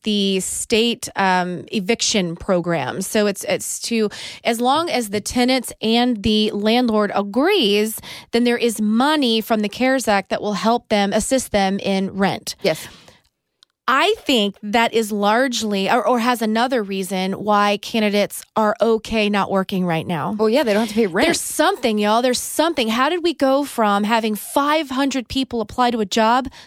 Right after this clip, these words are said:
Speaker 1: to ten?
Speaker 2: Yeah.
Speaker 1: And it's not just a
Speaker 2: 'Cause they don't
Speaker 1: shortage.
Speaker 2: feel the pain.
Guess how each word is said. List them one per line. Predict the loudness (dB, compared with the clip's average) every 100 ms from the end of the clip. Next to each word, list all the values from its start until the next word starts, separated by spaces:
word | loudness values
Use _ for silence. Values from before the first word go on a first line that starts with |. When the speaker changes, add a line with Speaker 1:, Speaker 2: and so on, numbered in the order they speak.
| -4
Speaker 1:
to | -2 -2
ten? | -2 0 2 0 -2 0
Speaker 2:
Yeah. | 0 0 -6 -16 -2
Speaker 1:
And | 0
it's | 0 0
not | 0 0 0
just | -4 -2
a |
Speaker 2:
'Cause | -2 2
they | 4 6
don't | 4
Speaker 1:
shortage. | 2
Speaker 2:
feel | 2
the | 0
pain. | 0 -2 -2 -4